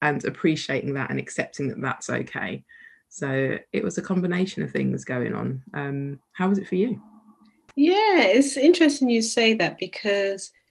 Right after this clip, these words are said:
Speaker 2: it was a bit strange i-, in the beginning, because there were the four of us in the house.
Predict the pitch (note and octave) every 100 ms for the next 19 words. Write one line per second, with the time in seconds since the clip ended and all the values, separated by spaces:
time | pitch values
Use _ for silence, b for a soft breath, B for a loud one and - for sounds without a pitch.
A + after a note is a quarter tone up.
0 | _ _ - G#3+ A3+ A3 D4 D#4 - -
1 | - G3+ G3+ A#3 C4 A3 - - - F#3+
2 | F3+ E3+ E3+ F3 E3+ F#3+ A3 G#3 F#3 F#3
3 | E3+ E3+ E3+ E3 - G3 F#3 F3+ E3+ F3
4 | E3 D#3+ E3 E3 E3 D#3+